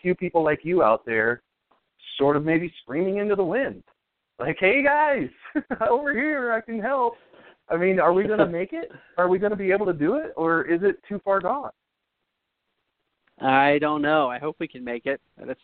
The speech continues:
Speaker 2: part of the reason I felt the urgency to write this book. I mean, I wrote it in a few weekends after doing a year of research 'cause I, I said, "This has to come out A S A P because I, there's urgency for this."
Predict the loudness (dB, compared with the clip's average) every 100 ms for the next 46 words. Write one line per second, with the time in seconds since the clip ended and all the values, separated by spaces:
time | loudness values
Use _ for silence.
0 | _ -2 -2 -2 -4 -6 -4 -4 -4 -8
1 | -8 -14 -12 -8 -6 -8 -12 _ 0 0
2 | -4 -12 -8 -4 -2 -2 -4 -10 -12 -10
3 | -6 -6 -6 -8 -10 _ _ _ -10 -8
4 | -8 -8 -8 -10 -6 -2 -4 -4 -10 -2
5 | -2 -2 -10 -6 -8 -8 -12 -10 -4 -4
6 | -4 -10 -2 2 2 0 _ _ 0 2
7 | 2 -6 -2 -4 -4 _ _ -20 -20 _
8 | _ -12 -2 0 2 0 0 0 4 2
9 | 2 -8 -12 -16 -16 _ -8 -6 -6